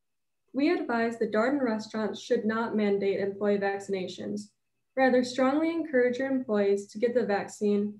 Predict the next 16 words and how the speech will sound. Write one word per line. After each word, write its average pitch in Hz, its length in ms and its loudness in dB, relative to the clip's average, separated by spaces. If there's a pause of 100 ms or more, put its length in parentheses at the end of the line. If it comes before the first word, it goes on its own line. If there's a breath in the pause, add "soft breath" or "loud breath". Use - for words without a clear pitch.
without 233 340 -2
infringing 226 560 -2
upon 208 260 0
the 202 140 -2
individual 214 480 2
rights 190 260 -6
of 190 80 -8
others. 208 400 -8 (1900)
Now, 302 200 2
Stephen 262 400 0
will 262 100 2
go 214 240 2
over 214 240 0
the 214 120 0
affected 202 420 -4
stakeholders. 202 800 -8